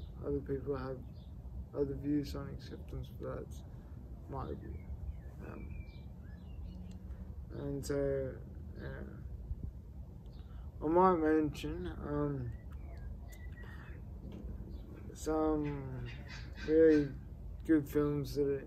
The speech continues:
intertwined with the A and the J, um, is Raising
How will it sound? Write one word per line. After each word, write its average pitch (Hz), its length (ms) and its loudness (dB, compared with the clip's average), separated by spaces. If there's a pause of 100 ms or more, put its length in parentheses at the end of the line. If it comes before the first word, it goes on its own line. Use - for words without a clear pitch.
(100)
intertwined 139 760 -4
with 131 160 -6
the 135 100 -2
A 147 280 2
and 139 160 -2
the 139 100 -4
J, - 520 0 (1400)
um, 151 380 0 (1120)
is 151 640 6 (640)
Raising 151 600 10